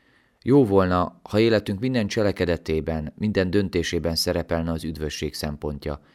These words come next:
s csak olyan dolgokat tennénk, ami közelebb segít minket ahhoz, hogy eljussunk az örök üdvösségre. Miközben végezzük munkánkat és teljesítjük kötelességeinket,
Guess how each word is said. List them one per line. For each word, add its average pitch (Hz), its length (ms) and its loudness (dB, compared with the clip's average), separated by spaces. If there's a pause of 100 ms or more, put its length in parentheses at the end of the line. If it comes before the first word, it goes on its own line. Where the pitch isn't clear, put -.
(320)
s - 120 -16
csak 98 280 0
olyan 120 240 4
dolgokat 110 440 0
tennénk, 113 520 0
ami 107 180 -2
közelebb 107 380 0
segít 92 360 -4
minket 90 300 -2
ahhoz, 98 460 -2 (320)
hogy 87 180 -2
eljussunk 87 640 0
az 82 100 -8
örök 76 240 -6
üdvösségre. 73 760 -10 (1000)
Miközben 107 640 0
végezzük 131 480 2
munkánkat 101 960 -2
és - 160 -12
teljesítjük 101 640 2
kötelességeinket, 90 1300 -2